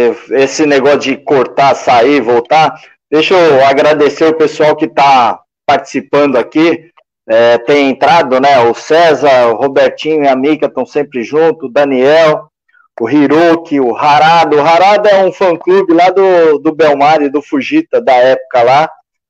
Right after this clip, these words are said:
Também falou, "Pô, vamos jogar junto, eu e você lá no Belmar agora, <laughs> lá pra ver se,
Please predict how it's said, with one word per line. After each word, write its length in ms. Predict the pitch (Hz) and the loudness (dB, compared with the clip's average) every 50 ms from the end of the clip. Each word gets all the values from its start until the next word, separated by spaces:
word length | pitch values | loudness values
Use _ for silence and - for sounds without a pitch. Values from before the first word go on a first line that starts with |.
| _ _ _ | _ _ _
Também 540 | - 127 127 135 139 143 143 143 135 120 - _ _ | -2 -2 0 0 0 0 0 0 -2 -4 -8 _ _
falou, 540 | - 139 135 139 143 147 143 139 120 - - | 0 0 2 2 2 2 2 0 -2 -4 -2
"Pô, 220 | - 156 151 135 113 | -2 0 0 2 2
vamos 260 | 143 160 170 160 143 | 0 0 0 0 0
jogar 300 | 165 170 151 160 151 139 | 0 2 2 2 0 0
junto, 340 | 135 151 160 160 156 - 156 | 0 0 0 0 0 0 0
eu 120 | 160 160 | 0 2
e 20 | 143 | 0
você 360 | 139 160 143 - - 151 156 | 0 0 -2 -2 0 0 0
lá 160 | 147 147 147 | 2 2 2
no 100 | 147 151 | 0 0
Belmar 500 | 143 139 151 156 139 131 139 143 139 139 | 0 0 0 0 0 2 2 2 2 2
agora, 580 | 135 127 120 123 127 - - 151 151 131 139 143 | 2 0 0 -2 -2 -2 0 0 2 2 2 2
<laughs> 0 | |
lá 160 | 139 127 139 | 0 0 -2
pra 220 | - - 135 135 160 | -2 -2 -2 0 0
ver 140 | 156 147 | 0 -2
se, 300 | 139 - 160 160 139 104 | -2 -2 -2 -2 -2 -2